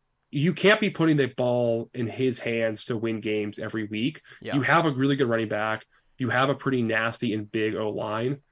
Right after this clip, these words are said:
Speaker 1: Like, run the rock and let Shapen contribute to the running game, but don't expect him to throw for thirty-five hundred yards like he's Zach Wilson, you know, and, and Jeff Grimes' B Y U offense.
Speaker 2: Yeah, yeah, and I think that basically this offense is going to come down to how well the line clicks into place, right? Because like you said,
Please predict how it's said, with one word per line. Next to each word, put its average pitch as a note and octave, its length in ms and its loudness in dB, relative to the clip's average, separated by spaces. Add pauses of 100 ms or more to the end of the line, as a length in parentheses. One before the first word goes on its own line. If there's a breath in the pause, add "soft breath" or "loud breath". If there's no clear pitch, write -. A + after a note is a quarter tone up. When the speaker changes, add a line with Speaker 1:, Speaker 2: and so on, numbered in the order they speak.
(300)
Speaker 1:
Like, A#2 200 -2 (100)
run D3 300 6
the D#3+ 100 6
rock A2+ 460 0 (240)
and B2 180 0
let B2 160 0
Shapen B2 460 0
contribute A#2 320 -6
to A#2 60 -4
the G#2+ 60 -6
running A2+ 180 -2
game, C3+ 360 0 (240 soft breath)
but C3 140 -2
don't D3 240 6
expect B2+ 400 0
him B2 100 2
to A#2 100 0
throw A2+ 280 0
for A2 100 -4
thirty-five A2+ 320 -2
hundred A2 240 -2
yards G#2+ 320 0
like G#2 100 -6
he's G#2 180 -6
Zach G#2+ 260 -4
Wilson, F#2 340 -8
you - 140 -4
know, G#2+ 140 -2
and, G#2+ 120 -4
and G#2+ 100 -6
Jeff G#2+ 220 -4
Grimes' G#2+ 340 -2
B A2+ 120 -4
Y E2 80 -4
U - 180 -8
offense. - 540 -12
Speaker 2:
Yeah, C3 420 0
yeah, C3+ 240 -2
and C3+ 220 -2
I D#3 80 2
think G#3 200 -4
that C#3+ 140 -2
basically C#3+ 400 0
this A#2+ 200 -4
offense B2+ 420 -4
is A2 80 -14
going A2 240 -6
to G#2+ 140 -14
come G#2+ 220 -8
down G2+ 280 -6
to F#2+ 240 -10
how G#2+ 240 0
well G#2 380 0
the G2 180 -6
line G2+ 500 -4
clicks - 260 -10
into F2+ 160 -12
place, - 320 -12
right? F2+ 160 -10
Because A2+ 240 -10
like B2+ 180 -4
you B2 80 -6
said, A2 300 -4